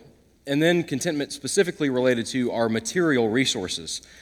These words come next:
Uh, first, Paul says, "In whatever situation, I have learned to be content." This whatever situation can encompass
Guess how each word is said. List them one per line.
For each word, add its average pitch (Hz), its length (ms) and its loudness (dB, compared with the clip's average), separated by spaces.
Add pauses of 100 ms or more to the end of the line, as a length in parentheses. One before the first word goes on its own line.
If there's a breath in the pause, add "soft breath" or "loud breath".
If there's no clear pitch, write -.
(220 loud breath)
Uh, 107 120 -4
first, - 440 0
Paul 156 180 4
says, 139 260 2
"In 135 160 0
whatever 160 320 6
situation, 156 680 4
I 107 120 -4
have 117 160 -2
learned 139 220 4
to 139 60 -2
be 127 140 2
content." 104 400 -6
This 196 220 0
whatever 202 380 6
situation 127 600 0
can 123 160 -4
encompass 139 400 -2